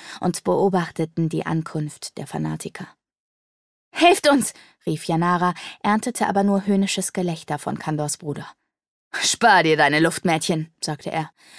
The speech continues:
„Du wirst sie noch zum Schreien brauchen, wenn dir das Feuer das Fleisch von den Knochen frisst. Diese da werden keinen Finger für euch krümmen.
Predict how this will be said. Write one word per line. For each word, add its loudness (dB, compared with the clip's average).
„Du 6
wirst 2
sie 6
noch 4
zum 2
Schreien 4
brauchen, 0
wenn -2
dir -2
das -2
Feuer 4
das 0
Fleisch 0
von -4
den -8
Knochen -6
frisst. -8
Diese 4
da 4
werden 2
keinen 0
Finger 2
für -2
euch -2
krümmen. -2